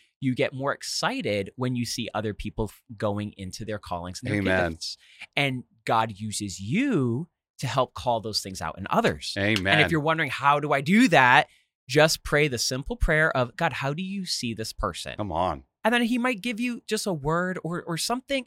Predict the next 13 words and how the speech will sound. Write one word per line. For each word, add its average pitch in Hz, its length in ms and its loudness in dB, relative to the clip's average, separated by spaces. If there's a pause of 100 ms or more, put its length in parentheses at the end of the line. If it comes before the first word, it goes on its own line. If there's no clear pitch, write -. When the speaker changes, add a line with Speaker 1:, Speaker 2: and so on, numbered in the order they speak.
(440)
Speaker 1:
I-, - 60 -10 (500)
and 202 340 4
you 165 320 2
get 240 220 6
to 190 120 0
be 175 280 2 (320)
part 180 400 6
of 151 160 2
the 139 80 -2
conversation 139 760 -4
he 139 340 -6
is 113 120 -6
having 131 640 2